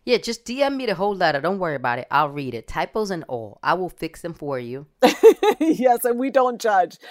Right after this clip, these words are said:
Speaker 2: We will not judge, but we do want to be there to help you through it. So, yeah, guys, I mean, I guess we'll just keep everybody posted on what happens next, because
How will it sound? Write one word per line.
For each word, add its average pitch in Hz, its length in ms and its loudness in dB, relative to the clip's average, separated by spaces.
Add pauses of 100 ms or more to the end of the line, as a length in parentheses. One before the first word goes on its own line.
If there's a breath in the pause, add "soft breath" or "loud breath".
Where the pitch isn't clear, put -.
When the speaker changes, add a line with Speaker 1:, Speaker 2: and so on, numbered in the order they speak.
(140 loud breath)
Speaker 2:
We 294 160 0
will 269 160 2
not 214 260 2
judge, 190 320 0
but 214 160 2
we 240 160 -2
do 254 220 -2
want 226 200 -2
to 214 40 -8
be 208 200 -8
there 180 300 -6 (300 soft breath)
to 208 160 2
help 208 220 -4
you 185 120 -8
through 180 260 -6
it. 160 140 -6
So, 190 300 -2 (300 soft breath)
yeah, 294 260 2
guys, 254 240 4
I - 80 -2
mean, 247 160 -2
I 202 140 -4
guess 294 240 -2
we'll 294 120 -4
just 254 200 -6
keep 277 200 -6
everybody 233 440 -4
posted 208 420 -8
on 180 160 -8
what 190 180 -4
happens 175 400 -10
next, 175 340 -12
because 180 440 -8